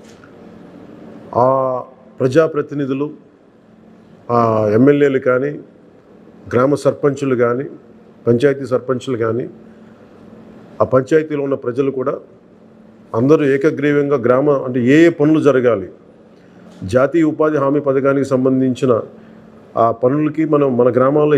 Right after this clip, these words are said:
ఏ ఏ పనులు జరగాలి, ఏ పనులకి ఆ ప-, మన ఆ నిధులు కేటాయించాలి, ఈ దృష్టిలో గ్రామసభ తీర్మానం జరుగుతుంది.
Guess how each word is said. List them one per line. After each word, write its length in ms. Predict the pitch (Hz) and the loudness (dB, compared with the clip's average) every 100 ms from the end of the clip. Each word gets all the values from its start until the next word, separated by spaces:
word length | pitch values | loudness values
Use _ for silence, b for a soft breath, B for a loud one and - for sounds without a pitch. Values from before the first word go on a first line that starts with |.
| 135 | 4
ఏ 20 | 147 | 2
ఏ 40 | 143 | 0
పనులు 220 | 131 135 123 | -2 0 0
జరగాలి, 400 | 117 117 113 131 - - - - - 117 135 | 0 -2 -2 -6 -12 -20 -20 -20 -14 2 4
ఏ 40 | 151 143 | 4 2
పనులకి 300 | 151 151 143 | 2 4 4
ఆ 20 | 131 | 2
ప-, 200 | 123 123 120 | 0 0 0
మన 200 | 117 110 113 | -2 0 0
ఆ 40 | 117 | 2
నిధులు 220 | 127 139 131 | 2 2 0
కేటాయించాలి, 720 | 120 123 117 104 117 113 - - B B B 117 | 0 0 -2 -6 -8 -8 -14 -20 B B B 0
ఈ 60 | 120 | 2
దృష్టిలో 300 | 123 156 123 | 2 2 4
గ్రామసభ 360 | 131 135 143 120 | 2 0 -6 -4
తీర్మానం 380 | 135 135 139 131 110 | -4 -2 -2 0 -2
జరుగుతుంది. 400 | 110 101 104 | -4 -6 -10